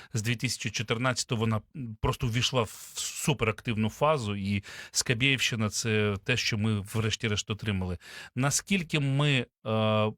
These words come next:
вже підійшли до програшу, але в останній момент я все ж таки вважаю, що ми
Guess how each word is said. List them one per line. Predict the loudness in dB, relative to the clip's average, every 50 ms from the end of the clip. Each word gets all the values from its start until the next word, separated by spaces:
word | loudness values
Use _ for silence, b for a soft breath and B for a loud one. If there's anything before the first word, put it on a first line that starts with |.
| _ _ -6
вже | -2 0 2 2 2
підійшли | 2 0 0 2 2 2 2 2 2 2
до | 2 0 0
програшу, | 0 0 0 0 0 0 -2 -2 -2 -2
але | 0 0 0 0
в | 0 0
останній | -2 -2 0 2 2 2 2 0
момент | 0 0 0 -2 -2 -2
я | -2 -2
все | -2 -2
ж | -4 -4
таки | -6 -6 -4 -2 -2
вважаю, | 0 0 0 2 2 0 0
що | 0 -4 -6 -4 -4
ми | -4 -4 -4 -6